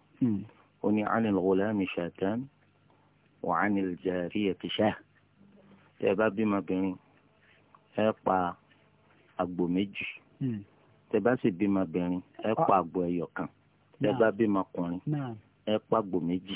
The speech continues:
Speaker 1: Naam.
Speaker 2: Tẹ́ ẹ bá bímọ obìnrin, ẹ pa àgbò ẹyọ kan.
Speaker 1: Naam.
Speaker 2: So eléyìí ni. Bákan náà, Ànábì sallallahu alayhi wa sallam,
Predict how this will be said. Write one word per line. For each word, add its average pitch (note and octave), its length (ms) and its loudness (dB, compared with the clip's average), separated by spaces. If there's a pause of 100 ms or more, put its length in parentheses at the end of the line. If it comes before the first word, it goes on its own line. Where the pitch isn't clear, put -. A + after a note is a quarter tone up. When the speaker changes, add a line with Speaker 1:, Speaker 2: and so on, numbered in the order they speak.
Speaker 1:
Naam. B2 340 -6 (220)
Speaker 2:
Tẹ́ G2+ 160 0
ẹ - 20 -2
bá G2+ 160 2
bímọ G2 300 2
obìnrin, F2 400 -2 (120)
ẹ G#2 160 -2
pa B2 200 -2
àgbò F2+ 220 0
ẹyọ E2 280 0
kan. - 260 -8
Speaker 1:
Naam. G2+ 360 -6 (440)
Speaker 2:
So - 140 -2
eléyìí A2 400 6
ni. F2+ 180 0
Bákan B2 420 0
náà, A#2 180 -4 (680)
Ànábì A#2+ 260 2
sallallahu F#2 440 -2
alayhi E2+ 160 -2
wa - 140 -14
sallam, G2 340 0